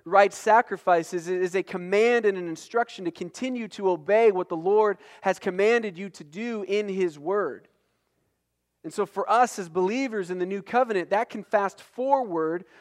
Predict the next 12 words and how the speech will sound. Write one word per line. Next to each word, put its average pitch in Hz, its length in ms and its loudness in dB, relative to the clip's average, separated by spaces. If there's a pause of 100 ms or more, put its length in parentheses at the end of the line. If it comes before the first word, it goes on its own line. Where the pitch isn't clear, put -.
(100)
for 240 320 2
us 180 220 4
to, 196 200 -2
uh, 185 140 -2
to - 100 -10
what 208 220 -2
Jesus 220 480 -8
said 196 340 0
at 202 100 -6
the 190 240 -8
very 233 280 -2
last 208 500 2